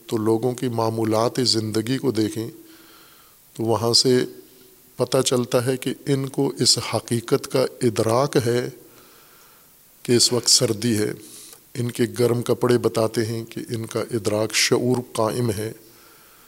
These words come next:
یہ بے شعور نہیں ہے، حس سالم ہے،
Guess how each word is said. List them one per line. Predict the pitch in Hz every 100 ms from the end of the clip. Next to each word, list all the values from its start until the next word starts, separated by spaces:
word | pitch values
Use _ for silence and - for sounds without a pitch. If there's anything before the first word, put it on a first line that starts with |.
| _ _ _ _ _ _ -
یہ | 120
بے | 98 117
شعور | - 131 123 131 120
نہیں | 117 131 120
ہے، | 107 107 92 - - - - _ -
حس | 117 123 - - - - - - - _
سالم | - - - 117 113 127 107
ہے، | 110